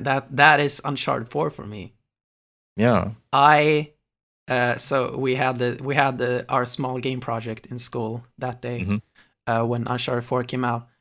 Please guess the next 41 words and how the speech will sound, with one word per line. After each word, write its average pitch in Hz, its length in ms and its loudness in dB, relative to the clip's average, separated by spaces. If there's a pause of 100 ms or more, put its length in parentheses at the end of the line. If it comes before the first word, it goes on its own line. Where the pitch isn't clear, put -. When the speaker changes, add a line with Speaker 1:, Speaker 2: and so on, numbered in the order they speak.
(120)
Speaker 1:
and 131 80 2
I 131 80 6
asked 139 380 4
if 131 180 -6
I 117 120 0
could 123 260 -4
stay - 240 -4
home 117 360 -6 (100)
to 120 200 -2
play 120 260 -2
the 117 80 -4
entire 117 340 -4
game 120 380 -4
in 120 160 -4
one 120 160 -2
sitting, - 480 2 (240)
Speaker 2:
<laughs> - 300 -14
Speaker 1:
uh, 117 320 2
but 120 320 -2
they 127 120 0
needed 120 300 -2
me 117 140 -2
to 117 440 -2
come 123 180 0
in 117 180 -2
for 120 180 -4
just 113 200 -4
a 123 40 -4
little 113 200 -2
bit, 123 300 -2 (300)
so - 220 -2
Speaker 2:
Yeah. 90 160 4
Speaker 1:
I 131 100 6
just 131 300 -2
played 131 520 2 (180)
the 135 100 0
entire 131 380 6
game 127 300 0
in 123 160 -6
two 131 220 -2
sittings. - 560 -6